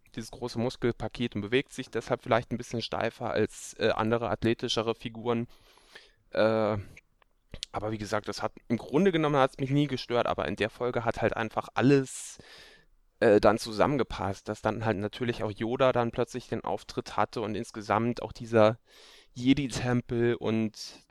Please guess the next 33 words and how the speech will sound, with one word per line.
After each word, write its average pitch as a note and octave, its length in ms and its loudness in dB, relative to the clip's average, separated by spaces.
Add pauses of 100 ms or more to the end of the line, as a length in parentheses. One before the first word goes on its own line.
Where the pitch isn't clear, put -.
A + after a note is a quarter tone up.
(140)
das - 240 -6
ganze, A2+ 840 0 (1000)
ja, - 180 -4
eine C3 120 2
große - 320 -6
Rolle F#2+ 260 2
gespielt C3+ 420 2
hat. A2+ 120 4
Das G2 180 -4
war G2+ 100 4
halt A#2 140 4
dann, A#2+ 380 0
dann A#2 140 -2
natürlich A#2 540 -4
wie A#2 180 -4
in, A#2 300 2
ähm, A2 420 0 (640)
wie A#2+ 160 -2
in, A#2 240 0
äh, A2 280 2
ja, G2 280 0 (1300)
wie B2 100 -4
heißt, A2+ 280 -6 (300)
nee, G#2 180 -2
Rückkehr C3+ 260 -6
der A#2 120 0
Jedi-Ritter C#3 460 -2
ist - 120 -4
der A2 80 -2
dritte. - 460 -8
Das G#2+ 100 -20
ist, - 300 -18
äh, G#2 380 2